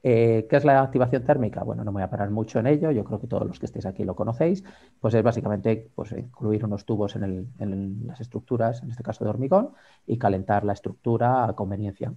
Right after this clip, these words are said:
Se pasa agua caliente a agua fría, se calienta la estructura y a partir de ahí, pues, bueno, se hace, digamos, la, la simulación energética del edificio.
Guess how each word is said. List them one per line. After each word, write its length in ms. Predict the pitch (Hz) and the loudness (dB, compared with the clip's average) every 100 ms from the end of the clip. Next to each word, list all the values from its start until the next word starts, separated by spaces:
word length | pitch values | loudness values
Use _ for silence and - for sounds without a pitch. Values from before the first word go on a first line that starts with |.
| - | -12
Se 160 | - - | -8 -4
pasa 220 | 110 104 | 0 0
agua 180 | 104 104 | 0 0
caliente 260 | 107 107 | -2 -2
a 40 | 107 | 0
agua 160 | 110 | -2
fría, 220 | - 170 196 | 0 -2 -2
se 120 | - | -4
calienta 320 | 110 101 110 | -4 -2 -2
la 80 | 110 | -4
estructura 400 | - 123 135 147 | -4 -4 -2 0
y 40 | |
a 100 | 123 | 0
partir 280 | 117 120 101 | -2 -4 -2
de 60 | 98 | 0
ahí, 120 | 107 | -2
pues, 160 | 107 | -4
bueno, 200 | 95 135 | -6 -8
se 100 | - | -8
hace, 260 | - - - | -8 -8 -8
digamos, 360 | - - - - | -6 -8 -8 -8
la, 180 | - - | -8 -6
la 120 | 101 | -6
simulación 480 | 107 98 98 104 98 | -6 -6 -6 -6 -6
energética 500 | 98 - 90 - 101 | -6 -8 -10 -8 -6
del 120 | 95 | -6
edificio. 440 | 90 - - _ | -8 -12 -18 _